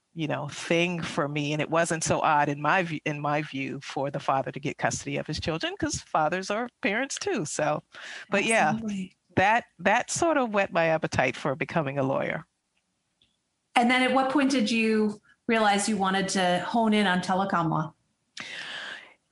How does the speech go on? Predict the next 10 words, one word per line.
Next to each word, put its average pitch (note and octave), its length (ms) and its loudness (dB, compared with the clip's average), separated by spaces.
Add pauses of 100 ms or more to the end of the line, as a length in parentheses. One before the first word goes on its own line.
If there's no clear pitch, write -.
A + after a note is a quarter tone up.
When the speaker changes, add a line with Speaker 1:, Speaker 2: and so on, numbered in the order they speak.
(100)
Speaker 1:
Uh, A3+ 340 4
that C4 200 2
happened A#3 380 0
quite G#3 340 0
by F#3+ 140 4
accident. - 800 -2
Um, D#3+ 720 0 (100)
you A3 140 2
know, C#3+ 200 0 (320)
i-, - 80 0